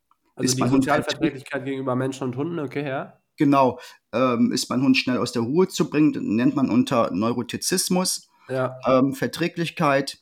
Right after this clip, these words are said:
Speaker 2: Gewissenhaftigkeit, Geselligkeit und Offenheit für neue Erfahrungen. Ne,
Speaker 1: Okay.
Speaker 2: inwieweit ist mein Hund offen für neue
Speaker 1: Ja.
Speaker 2: Erfahrungen?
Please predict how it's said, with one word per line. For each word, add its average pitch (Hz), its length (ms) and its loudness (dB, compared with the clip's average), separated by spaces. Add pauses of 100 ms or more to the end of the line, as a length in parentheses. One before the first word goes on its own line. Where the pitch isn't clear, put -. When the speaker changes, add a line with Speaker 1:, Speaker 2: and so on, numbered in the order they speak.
(240)
Speaker 2:
Gewissenhaftigkeit, 123 1300 -2 (240)
Geselligkeit 131 1000 -2 (420)
und 170 280 2
Offenheit 135 460 0
für 151 140 0
neue 135 300 6
Erfahrungen. 107 800 -2 (560)
Ne, 127 240 2
Speaker 1:
Okay. - 60 0
Speaker 2:
inwieweit 131 480 4
ist - 140 -2
mein 110 160 2
Hund 127 220 4
offen 135 280 0
für 135 120 -2
neue 117 240 2
Speaker 1:
Ja. 76 60 0
Speaker 2:
Erfahrungen? 110 680 0